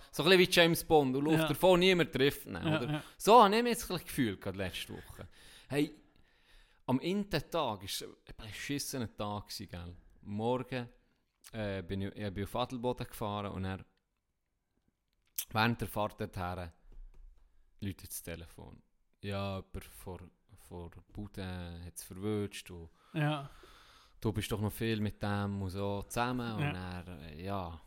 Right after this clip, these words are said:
Speaker 1: hab ich, ja, gell, bevor ich zur Familie gehe, m-, müssen das abklären. Angehalten oder dann angerufen, dem Kollegen. Und dann gefragt, hey, ich bin mir nicht mehr sicher,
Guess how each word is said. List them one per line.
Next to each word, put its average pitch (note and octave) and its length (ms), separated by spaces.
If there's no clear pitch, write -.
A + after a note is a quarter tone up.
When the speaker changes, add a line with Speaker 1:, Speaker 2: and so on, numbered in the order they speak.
Speaker 1:
hab F2 160
ich, E2 180
ja, F#2 320
gell, G2 160
bevor F#2+ 240
ich F2+ 80
zur F2 120
Familie A2 460
gehe, G#2+ 280
m-, - 520
müssen G2+ 460
das F#2+ 160
abklären. C3+ 920
Angehalten B2 680
oder G2 180
dann F2 100
angerufen, F#2+ 920
dem F2+ 340
Kollegen. F#2+ 460
Und F#2 140
dann E2 260
gefragt, - 360
hey, A2 160
ich F2 60
bin G2 140
mir F#2 60
nicht A2 300
mehr C#3 120
sicher, - 200